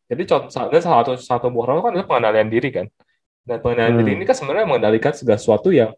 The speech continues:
Speaker 1: bertentangan, eh, dari hukumnya Tuhan gitu loh.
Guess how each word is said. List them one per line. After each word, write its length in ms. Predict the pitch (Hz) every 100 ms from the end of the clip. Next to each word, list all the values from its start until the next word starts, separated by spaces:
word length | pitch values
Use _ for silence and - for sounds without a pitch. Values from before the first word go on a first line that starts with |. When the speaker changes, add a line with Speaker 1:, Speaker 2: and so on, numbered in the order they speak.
| _ _ _ _ _ _ _ -
Speaker 1:
bertentangan, 720 | 127 135 - 135 139 233 226 _ _ _ _ _ _ _ _ _
eh, 360 | 120 113 113 113
dari 400 | 113 117 113 208
hukumnya 340 | 190 135 123 113
Tuhan 400 | 214 127 113 107
gitu 320 | 107 107 98
loh. 40 | 95